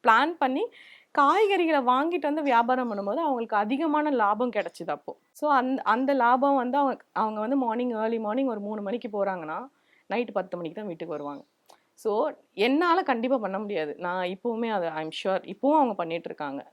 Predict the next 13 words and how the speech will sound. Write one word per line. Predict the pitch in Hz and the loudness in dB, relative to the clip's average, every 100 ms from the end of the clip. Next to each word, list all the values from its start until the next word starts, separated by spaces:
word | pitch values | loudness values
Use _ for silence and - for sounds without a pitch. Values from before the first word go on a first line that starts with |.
| _ - | _ -6
அ, | - 185 | -2 -2
இப்பவும் | - 277 302 | 2 2 4
நான் | 240 | 2
விட | 220 233 | 2 2
சொன்னாலும் | 262 240 208 269 | 0 -2 0 0
அவங்க | 233 | 0
விட | 190 226 | 0 0
மாட்டிக்கிறாங்க. | 208 202 220 202 170 151 | 0 -2 -4 -6 -8 -6
ஏன்னா | 165 240 320 | -6 -4 -2
அவங்க, | 262 240 226 _ _ | -2 -4 -8 _ _
"நான் | - 226 254 | -6 -2 -2
ஏர்ன் | 240 277 | 0 0
பண்றேன், | 277 214 208 185 180 160 | -2 -6 -6 -6 -6 -8